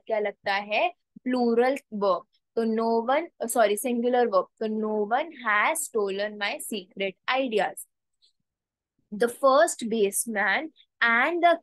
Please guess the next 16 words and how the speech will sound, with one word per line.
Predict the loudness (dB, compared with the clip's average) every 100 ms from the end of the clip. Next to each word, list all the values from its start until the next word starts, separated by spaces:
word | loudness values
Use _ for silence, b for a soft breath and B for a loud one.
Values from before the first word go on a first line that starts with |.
| 0
catcher | 0 -2 -6 -4 -4 -8 _ _ -6
has | -2 0 0 0
or | -2 -2
have | 0 0 -2
made | -6 -6 -6 -6
any | -6 -10 -2
errors, | 0 2 0 -2 -12 b _
तो | 0
अब | 0 4
दो | 4
लोगों | 6 4 4
की | 2
बात | 2 2 2
हो | -4
रही | -4
है, | -6